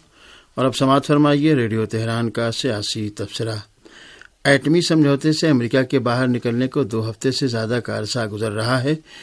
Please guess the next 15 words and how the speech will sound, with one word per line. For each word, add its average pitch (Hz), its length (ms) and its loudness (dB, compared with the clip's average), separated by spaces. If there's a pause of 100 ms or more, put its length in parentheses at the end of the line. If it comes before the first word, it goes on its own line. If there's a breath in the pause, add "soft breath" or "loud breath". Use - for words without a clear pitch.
(200 loud breath)
اس - 160 0
مدت 151 360 6
میں 165 100 4
تہران 147 380 4
اور 156 100 6
برسلز 131 440 0
کے 127 120 2
درمیان 117 460 0
ایرانی 117 340 2
اور 131 80 4
یورپی 110 340 -2
حکام 117 360 -4
کی 120 160 -6
موجودگی 110 480 0
میں 131 240 4